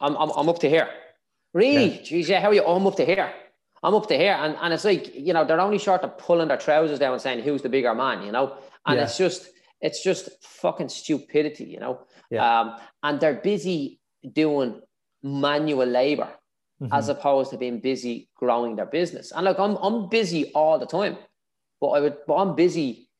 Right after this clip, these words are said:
Speaker 1: you know, negotiating property deals, getting deals over the line, refurbishing properties. I don't even, I'm not even really refurbishing the, the go-, teams are managing that,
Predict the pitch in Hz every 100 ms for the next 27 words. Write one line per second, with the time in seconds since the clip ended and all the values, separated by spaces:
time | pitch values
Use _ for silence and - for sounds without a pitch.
0 | _ _ 151 135 120 101 - 135 131 156
1 | 156 165 147 - 147 147 147 151 147 135
2 | - 147 143 143 143 139 139 135 131 131
3 | 135 131 117 - 147 139 135 131 139 139
4 | 139 139 131 147 180 170 151 127 - 160
5 | 160 123 120 135 113 101 131 127 120 104
6 | - 117 127 - 143 143 131 120 110 117
7 | 120